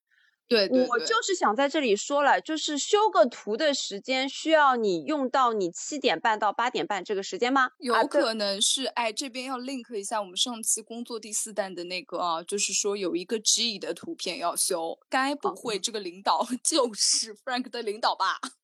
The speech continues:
Speaker 2: <laughs> Maybe，maybe，好不好？好不好？
Speaker 1: 嗯。
Speaker 2: 可以，好，那我就认了，对吧？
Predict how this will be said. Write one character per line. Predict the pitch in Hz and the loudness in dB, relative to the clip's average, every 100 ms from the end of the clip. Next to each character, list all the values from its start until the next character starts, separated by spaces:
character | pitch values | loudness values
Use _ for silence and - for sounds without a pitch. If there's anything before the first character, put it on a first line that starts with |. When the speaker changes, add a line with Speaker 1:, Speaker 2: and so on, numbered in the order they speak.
| _ | _
Speaker 2:
<laughs> | - 170 - - - - | -4 -4 -4 -20 -12 2
Maybe，maybe， | 214 233 180 180 180 151 | 2 2 -2 -2 0 -2
好 | - 147 | 0 4
不 | |
好？ | 156 139 | 4 4
好 | 165 | 2
不 | 156 | 0
好？ | 143 | 0
Speaker 1:
嗯。 | - | 0
Speaker 2:
可 | 208 | 2
以， | 220 - | 2 4
好， | 185 165 - - - | 2 2 -2 -20 -4
那 | 247 | 2
我 | 247 202 | 4 4
就 | 202 | 4
认 | 294 320 | 4 4
了， | 175 - | 2 2
对 | 208 | 0
吧？ | 196 | 0